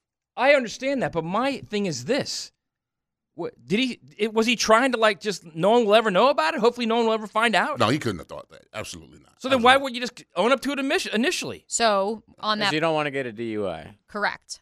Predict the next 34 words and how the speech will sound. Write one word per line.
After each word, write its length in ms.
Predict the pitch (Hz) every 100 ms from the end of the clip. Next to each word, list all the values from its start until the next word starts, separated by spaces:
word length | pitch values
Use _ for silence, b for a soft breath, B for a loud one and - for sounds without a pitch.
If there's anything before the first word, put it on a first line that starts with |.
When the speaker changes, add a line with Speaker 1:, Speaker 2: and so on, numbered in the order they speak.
| -
Speaker 3:
On 180 | 208 220
that 200 | 254 -
point, 260 | 262 202 180
Speaker 1:
That's 380 | 185 - - -
kind 260 | - 202
of 40 | 240
my 100 | 247
whole 140 | 254
point. 400 | 240 277 269 - _
Speaker 3:
here 300 | 240 247 247
Speaker 1:
So 140 | 196 170
Speaker 3:
is, 80 |
Speaker 1:
who's 120 | 170 208
Speaker 3:
yeah. 40 |
Speaker 1:
protecting 480 | 240 160 277 277 185
him 140 | 156
then? 220 | 127 87 _ _
Speaker 3:
Here 240 | 226 226
is 140 | 220
the 100 | 202
report. 500 | 196 185 190 151 - _
Documents 480 | 202 196 240 233 220
reviewed 460 | 208 196 196 196 165
by 280 | 180 180
the 160 | 165 165 -
Atlanta 360 | 180 180 190 190
Journal-Constitution 960 | 185 180 170 180 175 - 185 160 170
showed 340 | 165 185 180 165
that 220 | 160 - _ _ _ _ -
Jalen 280 | 208 208
Carter 360 | 208 208 196 190
first 460 | - - 254 269 -
told 240 | 285 277
police 480 | 269 220 214 190